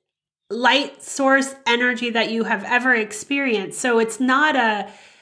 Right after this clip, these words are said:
like, when we think of a flash, like, it's gonna be terrible. No, it's going to be an, an inhale of who you are and then an exhale into, uh, a new experience.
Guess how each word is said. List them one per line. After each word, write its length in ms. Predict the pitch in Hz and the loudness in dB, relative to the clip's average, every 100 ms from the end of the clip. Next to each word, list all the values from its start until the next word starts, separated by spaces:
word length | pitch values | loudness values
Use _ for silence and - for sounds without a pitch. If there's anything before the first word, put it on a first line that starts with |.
| _ _ _ _ _ | _ _ _ _ _
like, 280 | 220 226 214 | 0 0 2
when 160 | 226 226 | 2 2
we 100 | 226 | 0
think 240 | 262 254 | 0 0
of 140 | 202 | 0
a 60 | 202 | -2
flash, 600 | 196 262 240 233 220 - | -2 4 6 6 2 -2
like, 220 | 208 196 | -6 -6
it's 180 | 202 196 | -8 -8
gonna 280 | - 214 202 | -6 -4 -4
be 420 | 202 190 190 - - | -4 -4 -4 -6 -12
terrible. 640 | - 240 269 220 185 170 220 | 0 2 4 2 -4 -8 -2
No, 440 | 240 285 294 202 | 2 4 4 2
it's 240 | 220 220 | -2 -4
going 260 | - 233 240 | -4 -2 0
to 100 | 226 | -2
be 200 | 226 220 | 0 0
an, 160 | 214 - | -2 -4
an 460 | 247 262 226 220 214 | -4 -2 -2 -4 -2
inhale 720 | 269 311 277 262 254 254 233 | 2 4 4 2 4 4 2
of 180 | 214 214 | -2 -4
who 160 | 214 254 | -2 0
you 320 | 233 214 202 | 2 0 -2
are 580 | 220 269 233 202 214 220 - - - - - _ - | 2 4 4 4 0 -4 -12 -20 -20 -20 -20 _ -4
and 200 | 226 226 | -2 2
then 180 | 226 226 | 2 2
an 80 | - | 2
exhale 640 | 233 254 - 208 240 214 196 | 0 0 -6 -2 2 2 2
into, 720 | 202 202 - 208 196 190 190 - | -2 -4 -4 -2 0 -2 -6 -2
uh, 380 | 208 196 190 - | 0 4 4 2
a 100 | 214 | -2
new 520 | 208 208 208 202 196 | -2 -2 2 2 0
experience. 1000 | 202 202 - 226 214 196 170 156 151 | -4 -10 -6 -2 0 0 -4 -8 -14